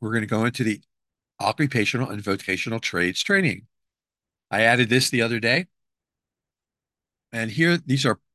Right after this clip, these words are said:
prison specific. There's a limited availability. You need to have a high school diploma or G E D. And it's another, re-, you know, the, include these as a reason to support your placement request at sentencing. And there's a hundred fifty-eight of these plus.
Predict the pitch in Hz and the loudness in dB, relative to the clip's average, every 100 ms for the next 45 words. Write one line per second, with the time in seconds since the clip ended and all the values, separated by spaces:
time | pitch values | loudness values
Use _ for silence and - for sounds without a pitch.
0 | _ - 120 135 170 - 170 151 127 151 | _ -4 -2 -2 -2 -2 0 0 0 -2
1 | 156 123 107 98 101 120 135 135 143 156 | -6 -4 -4 0 0 2 2 2 0 0
2 | 120 110 107 127 - - 98 101 110 131 | -2 -2 -2 -6 -10 -10 -6 -4 -2 0
3 | 131 113 110 - 135 127 139 120 127 117 | 0 -2 -6 -4 -6 -6 -4 -2 -2 -4
4 | 117 127 139 113 110 120 _ _ _ _ | -4 -4 -2 0 -2 -6 _ _ _ _
5 | _ _ - 110 107 123 110 110 123 127 | _ _ 0 2 2 0 0 2 2 0
6 | - 120 98 95 107 - 147 156 113 92 | 0 -6 -4 -4 -4 -2 4 6 6 2
7 | 101 107 101 110 120 107 - 113 104 101 | 0 -2 -2 -2 -4 -4 -6 -4 -4 -4
8 | - 98 98 104 - 92 98 - - - | -4 -4 -4 -8 -10 -8 -6 -6 -12 -14
9 | - 98 - 107 95 101 - _ _ _ | -12 -8 -4 -6 -6 -20 -20 _ _ _
10 | 117 110 113 110 135 147 120 135 139 131 | -4 -2 -2 0 2 0 -2 -2 0 2
11 | 131 113 95 - 117 92 - - | 2 0 -4 -4 -2 -2 -4 -20